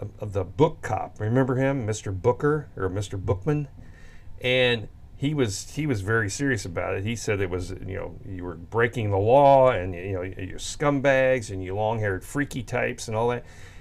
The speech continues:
And with not a, with a deadpan delivery, the, it was one of the funniest episodes I'd ever seen. This is the equivalent of the, of the library police coming after you. That's all this is. It is so insignificant, it's not even funny.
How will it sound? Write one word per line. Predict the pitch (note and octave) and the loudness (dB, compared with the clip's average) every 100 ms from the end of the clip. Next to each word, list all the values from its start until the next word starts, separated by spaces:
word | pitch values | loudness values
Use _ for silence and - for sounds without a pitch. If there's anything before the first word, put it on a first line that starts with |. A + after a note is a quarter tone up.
| - | -10
And | - A#2+ G#2 | 0 2 2
with | G2 - | -2 0
not | B2+ C#3 A#2 | 4 6 6
a, | G2 | 2
with | G#2+ G2+ | 2 2
a | F#2 | 2
deadpan | - D3 D#3 B2+ C3+ A#2+ | 2 2 2 2 0 2
delivery, | G#2+ A2+ G#2+ G2 | 4 4 4 2
the, | G2 - | 0 -4
it | D3 | 0
was | C#3 G#2 | 0 0
one | A#2 A2 | -2 0
of | |
the | F#2 | 0
funniest | - - C#3 B2 G2+ | -2 -2 -2 -2 -2
episodes | B2 G#2 A2 F2 | -6 -6 -6 -2
I'd | F#2 | 0
ever | F2+ F2+ | 0 -4
seen. | - G2+ E2 - - - - - - | -6 -8 -8 -12 -16 -16 -16 -10 0
This | C4 | 2
is | A#3 A3+ | 2 0
the | F#3+ | 0
equivalent | D#3+ - G3 D#3+ A2 - - - - - - - - - - | -2 2 2 4 2 0 -6 -8 -10 -12 -16 -16 -16 -18 0
of | C3+ | 0
the, | C#3 B2+ B2+ | 6 6 6
of | B2+ A#2 | 2 2
the | |
library | A#2+ D#3 F#3 C#3 G2+ | 2 2 2 2 0
police | - G#2 F#2 | 0 0 0
coming | - G2 E2 | 0 -2 -2
after | E2 - | -4 -6
you. | E2+ - - | -8 -10 -8
That's | - - | -8 -2
all | D#4 | 0
this | B3 - | 0 -2
is. | E4+ E3+ - - - - - - - - - | -4 -4 -10 -16 -16 -16 -16 -16 -16 -16 -4
It | F3+ F3+ | -4 -2
is | E3 D#3 | -2 -2
so | - - A3 G3+ | -2 0 2 2
insignificant, | G3+ E3+ - B2 B2 A#2 - D3 | 0 -6 -6 -4 -2 -4 -4 -8
it's | C#3 G#2+ | -8 -6
not | C#3+ B2+ A#2 | -2 -2 -2
even | A#2 G2+ G2+ | -6 -6 -6
funny. | F#2+ - A3+ E3 - | -6 -4 -4 -4 -10